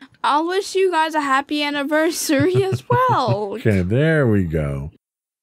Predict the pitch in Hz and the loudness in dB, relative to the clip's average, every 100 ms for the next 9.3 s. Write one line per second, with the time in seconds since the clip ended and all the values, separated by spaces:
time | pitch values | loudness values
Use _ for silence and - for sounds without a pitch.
0 | _ _ _ 107 107 107 104 104 104 104 | _ _ _ 0 2 4 4 4 4 4
1 | 104 113 131 139 214 190 180 160 135 120 | 2 2 2 2 2 2 2 2 2 2
2 | 104 101 98 - 104 101 147 139 151 139 | 0 0 0 2 0 2 0 0 -2 0
3 | 131 123 117 117 110 101 - 170 170 170 | 2 2 2 2 2 0 -2 0 2 2
4 | 156 - - - _ - 190 208 185 165 | 0 -6 -20 -20 _ -2 -2 -2 0 0
5 | 185 202 151 160 160 147 151 156 165 170 | 2 2 2 2 2 2 2 2 2 2
6 | 165 160 147 - 135 139 139 135 131 127 | 2 0 -2 -2 -2 0 0 0 2 2
7 | 123 131 131 _ _ _ _ _ _ 123 | 0 -2 -6 _ _ _ _ _ _ -4
8 | 151 151 147 127 127 127 123 - 120 123 | -2 0 0 2 2 2 0 0 -2 0
9 | 123 123 - | 0 -2 -4